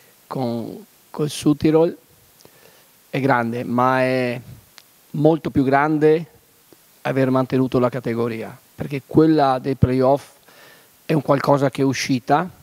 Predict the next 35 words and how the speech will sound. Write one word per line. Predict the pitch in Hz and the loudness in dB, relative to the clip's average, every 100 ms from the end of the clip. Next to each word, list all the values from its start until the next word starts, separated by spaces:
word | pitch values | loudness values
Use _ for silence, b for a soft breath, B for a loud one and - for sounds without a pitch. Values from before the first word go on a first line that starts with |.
| _ - | _ -4
per | 127 | -2
il | 127 | 0
merito | 147 151 147 | 0 0 -2
di | 135 | -4
questi | 139 139 | -6 -6
ragazzi | 131 135 135 117 | -4 -4 -6 -8
di | |
aver | 117 120 | -8 -6
fatto | 127 135 | -6 -8
più | - 208 | -2 2
punti | 156 156 135 | 4 4 2
degli | 117 113 110 | -2 -2 -2
altri, | 110 107 127 262 _ _ _ B B B B _ _ | -2 -2 -6 -6 _ _ _ B B B B _ _
ed | 139 139 | 0 4
è | |
uscita | 139 131 165 170 156 147 - _ - | 4 2 -2 0 2 2 0 _ -20
quando | - 147 147 139 | -6 -2 0 0
la | 131 | 2
settimana | - 139 135 143 | 0 0 -2 -2
prima | 143 131 127 131 123 _ _ _ | 0 0 0 0 -2 _ _ _
parlavamo | - 127 127 127 127 | 0 2 4 2 0
solo | - 120 | 0 -2
di | 120 | -2
salvezza. | 113 117 113 107 - - _ _ _ _ - b b b _ | -6 -6 -4 -6 -10 -20 _ _ _ _ -20 b b b _
Quindi | - 139 123 113 _ b b b b _ | 2 4 2 -4 _ b b b b _
quello | - 170 165 | 0 2 2
era | 151 | 0
l'obiettivo | 139 135 127 135 | -4 -6 -4 -4
della | 131 127 | 0 -2
proprietà, | 123 117 120 147 - - - _ _ _ _ _ _ _ b b _ | -2 -8 0 -2 -2 -16 -20 _ _ _ _ _ _ _ b b _
lo | 135 | 2
abbiamo | 143 143 143 | 4 4 2
raggiunto | 135 127 156 143 139 127 - _ _ _ _ _ _ _ | 0 2 0 2 2 2 0 _ _ _ _ _ _ _
con | 156 135 | -4 -2
tre | 131 139 | 2 2